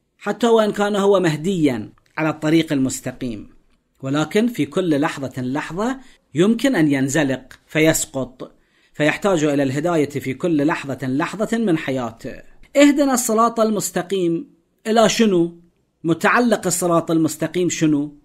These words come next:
ليش لم يذكر متعلق الصراط المستقيم؟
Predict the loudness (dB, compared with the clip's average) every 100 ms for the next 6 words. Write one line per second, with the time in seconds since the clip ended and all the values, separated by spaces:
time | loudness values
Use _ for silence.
0 | _ _ _ 0 4 6 4 0 2 4
1 | 2 0 0 0 0 0 0 0 -2 -6
2 | -6 -4 -4 -4 -4 -4 -8 -8 -4 -4